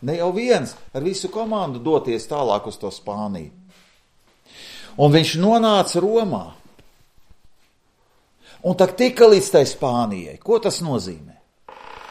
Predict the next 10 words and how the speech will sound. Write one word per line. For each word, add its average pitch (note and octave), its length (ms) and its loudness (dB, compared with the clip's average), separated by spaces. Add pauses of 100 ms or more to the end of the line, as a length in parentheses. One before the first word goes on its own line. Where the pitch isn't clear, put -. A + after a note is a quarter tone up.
(400)
Tas - 200 -18
nozīmē, B2+ 300 -6
ka G2 140 -10
Romas D#3 420 -6
draudz E3 600 -6 (2500)
nelika C3 540 -6
viņam A2+ 240 -4
vilties C3 560 -8
viņa B2 220 -12
cerībās. - 640 -20